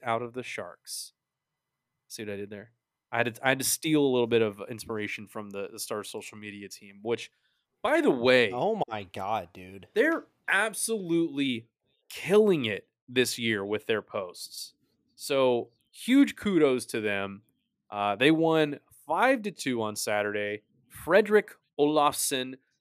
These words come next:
Speaker 1: tallied his first N H L goal along with Robo, Rube,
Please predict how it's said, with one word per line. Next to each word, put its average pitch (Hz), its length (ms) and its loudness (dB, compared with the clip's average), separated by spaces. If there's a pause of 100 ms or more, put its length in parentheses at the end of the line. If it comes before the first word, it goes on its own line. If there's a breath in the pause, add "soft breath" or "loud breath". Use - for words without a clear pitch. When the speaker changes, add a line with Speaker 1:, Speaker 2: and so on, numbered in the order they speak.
(100)
Speaker 1:
tallied 135 300 -2
his 180 260 0
first 151 440 -6
N 127 100 -10
H 127 200 -8
L 120 120 -4
goal 113 600 -4
along 113 340 -8
with 101 200 -14
Robo, 156 540 -2 (120)
Rube, 127 580 -4